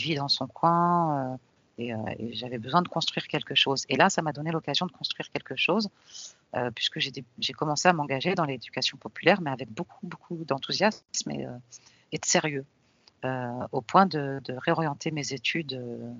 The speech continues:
de, de littérature, euh, anglaise, euh, vers les sciences de l'éducation. Donc, j'ai commencé à faire des colos, des colonies de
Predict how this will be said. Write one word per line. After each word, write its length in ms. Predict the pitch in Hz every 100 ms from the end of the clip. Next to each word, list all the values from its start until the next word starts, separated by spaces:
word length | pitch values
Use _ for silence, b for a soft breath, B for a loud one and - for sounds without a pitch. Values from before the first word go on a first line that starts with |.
| - - -
de, 80 | 95 95 -
de 60 |
littérature, 720 | 110 - 143 135 - - 151
euh, 120 | 131 117 117 117 -
anglaise, 440 | - 120 151 220 156 - _ 123
euh, 60 | 127 127 120 120
vers 140 | 170
les 80 | 160
sciences 240 | - 170
de 20 | 156
l'éducation. 640 | 151 - 151 - 139 - _ _ 117 123
Donc, 100 | 131
j'ai 80 | 131
commencé 380 | - 165 156 170
à 60 | 160
faire 200 | 151 135
des 100 | 147
colos, 460 | - 139 175 240 -
des 140 | 131
colonies 280 | - 135
de 60 | 139